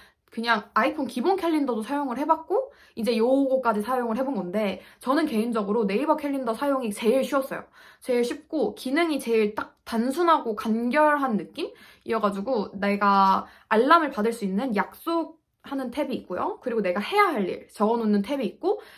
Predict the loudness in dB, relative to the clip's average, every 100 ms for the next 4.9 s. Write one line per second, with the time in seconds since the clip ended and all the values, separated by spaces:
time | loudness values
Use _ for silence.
0 | -20 -8 -4 0 0 0 -2 0 2 2
1 | 2 -2 -4 -4 -4 -4 -6 -2 -2 -2
2 | -6 -2 0 2 2 2 2 2 0 -4
3 | -8 -8 -4 -2 -2 0 2 2 0 -4
4 | -4 -4 -2 -2 -4 -6 -6 -2 -2